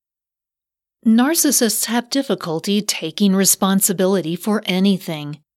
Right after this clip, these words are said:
and if you've been blamed for everything for years,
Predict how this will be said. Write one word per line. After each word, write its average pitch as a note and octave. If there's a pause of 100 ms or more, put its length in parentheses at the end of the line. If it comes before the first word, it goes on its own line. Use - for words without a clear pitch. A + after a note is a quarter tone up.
(160)
and C#3
if D3+
you've G3+
been A3+
blamed G#3
for F#3+
everything F3+
for D#3+
years, E3+